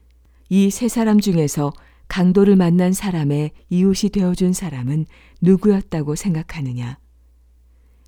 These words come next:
율법 교사가 "그 사람에게 사랑을 베푼 사람입니다." 하고 대답하자 예수께서는 "너도 가서 그렇게 하여라." 하고 말씀하셨다.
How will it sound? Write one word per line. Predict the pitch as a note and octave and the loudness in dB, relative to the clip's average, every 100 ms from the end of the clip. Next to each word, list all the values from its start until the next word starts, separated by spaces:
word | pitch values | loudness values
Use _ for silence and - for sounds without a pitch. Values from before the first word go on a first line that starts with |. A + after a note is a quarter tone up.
| - | -2
율법 | F#3 F#3 G3 - | 0 0 -2 -4
교사가 | F3+ - C#3+ C3 C3 - _ _ _ _ _ _ _ - | -6 -6 -8 -8 -10 -12 _ _ _ _ _ _ _ -6
"그 | G3+ | -4
사람에게 | G3+ A#3 A3+ G#3+ F3+ D#3 D3+ - _ _ | -2 -2 2 2 2 0 -4 -4 _ _
사랑을 | - - A#3+ A3+ G#3+ | -12 -4 0 2 0
베푼 | E3+ - F3+ | -2 -4 -4
사람입니다." | F3+ G#3 F#3+ E3+ C#3+ C3+ C3 B2+ _ _ _ _ _ | -4 -4 -4 -2 -4 -6 -8 -10 _ _ _ _ _
하고 | - F3+ D3+ | -10 -6 -4
대답하자 | D#3 F3 F3 - E3 - B2 B2+ _ _ _ _ _ - | -2 -2 -4 -6 -10 -8 -8 -8 _ _ _ _ _ -8
예수께서는 | D3+ E3 - D3 - C#3 D3 D3+ - _ _ _ _ | -6 -6 -6 -6 -4 -4 -4 -6 -10 _ _ _ _
"너도 | F3 F3 F3 | -2 0 0
가서 | F3+ F3 D#3+ F3 D#3+ - - | -2 -4 -6 -4 -4 -6 -8
그렇게 | F#3 F#3 - G3 | -6 -6 -6 -8
하여라." | E3+ C3+ B2 B2 C3 _ _ _ _ | -6 -6 -6 -8 -8 _ _ _ _
하고 | - G3+ E3+ E3 D3 - | -8 -6 -2 -4 -4 -8
말씀하셨다. | D3+ D#3 - C#3 C3 B2+ - - A#2+ | -6 -6 -4 -6 -6 -8 -12 -10 -10